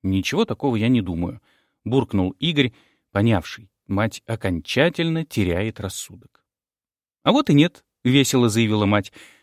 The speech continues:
«Знаешь, кто такой этот Борис Гофмайстер?» «Нет», печально ответил Игорь. Мама ткнула пальцем в фото. «Он отец этой девки».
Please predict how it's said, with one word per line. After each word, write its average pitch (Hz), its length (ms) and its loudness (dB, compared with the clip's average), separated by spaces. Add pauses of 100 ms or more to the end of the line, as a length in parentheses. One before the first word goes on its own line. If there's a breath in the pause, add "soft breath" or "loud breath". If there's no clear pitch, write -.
(120)
«Знаешь, 175 500 4
кто 202 200 2
такой 127 520 0
этот 110 220 -2
Борис 98 380 0
Гофмайстер?» 98 720 -4 (760)
«Нет», 110 360 -2 (500)
печально 107 400 0
ответил 107 400 -4
Игорь. 98 300 -6 (1200)
Мама 208 260 8
ткнула 165 400 2
пальцем 120 460 0
в - 20 -20
фото. - 480 -10 (760)
«Он 170 200 6
отец 147 340 2
этой 147 220 2
девки». 123 420 -2